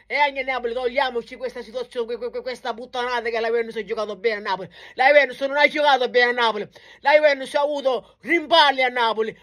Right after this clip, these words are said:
Non diamo, diciamo le cose come stanno, porca puttana. Se abbiamo avuto due occasioni e assai create. Perché è così,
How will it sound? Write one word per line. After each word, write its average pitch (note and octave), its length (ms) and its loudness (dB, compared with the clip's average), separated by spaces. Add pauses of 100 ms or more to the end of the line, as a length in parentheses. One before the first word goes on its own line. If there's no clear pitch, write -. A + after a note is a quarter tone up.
Non F4 200 -2
diamo, D4 460 2 (260)
diciamo D#4 400 -2
le D#4 140 2
cose D4+ 240 0
come D4 260 -4
stanno, B3 460 -2
porca C#4 320 -6
puttana. B3+ 340 -2
Se B3 80 -6
abbiamo D4+ 240 -2
avuto D4+ 280 -6
due D4+ 280 0
occasioni D4 540 -2
e C#4+ 80 -2
assai D4 500 0 (220)
create. A#3 560 4 (280)
Perché C#4 260 0
è D4+ 40 2
così, B3 580 2